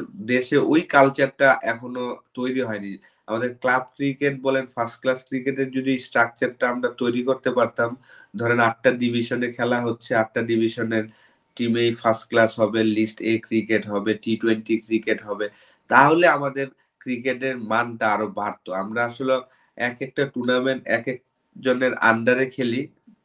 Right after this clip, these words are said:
just ওই টুর্নামেন্টগুলো হওয়ার জন্য হয়। কিন্তু আপনি যদি ফার্স্ট ক্লাস টিমের মধ্যেই যদি ওই সু-,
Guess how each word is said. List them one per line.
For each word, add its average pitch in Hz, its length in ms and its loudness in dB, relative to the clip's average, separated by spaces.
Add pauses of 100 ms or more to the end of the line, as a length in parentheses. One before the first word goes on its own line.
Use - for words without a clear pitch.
(200)
just 120 260 2
ওই 120 120 -2
টুর্নামেন্টগুলো 127 680 0
হওয়ার 117 380 2
জন্য 120 260 0
হয়। 95 320 -4 (360)
কিন্তু 113 220 -2
আপনি 120 260 2
যদি 127 180 0
ফার্স্ট 123 380 -4
ক্লাস 156 280 4
টিমের 139 320 2
মধ্যেই 139 500 -2
যদি 135 220 2
ওই 131 200 4
সু-, - 160 -12